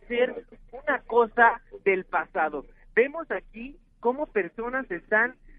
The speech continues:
solidarizando con el prójimo, cómo ayudan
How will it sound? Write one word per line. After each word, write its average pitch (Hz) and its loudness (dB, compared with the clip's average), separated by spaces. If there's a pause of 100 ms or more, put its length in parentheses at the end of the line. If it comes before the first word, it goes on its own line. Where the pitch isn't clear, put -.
(140)
solidarizando 220 0
con 196 -4
el 151 -4
prójimo, 190 -4 (360)
cómo 294 2 (220)
ayudan 262 -2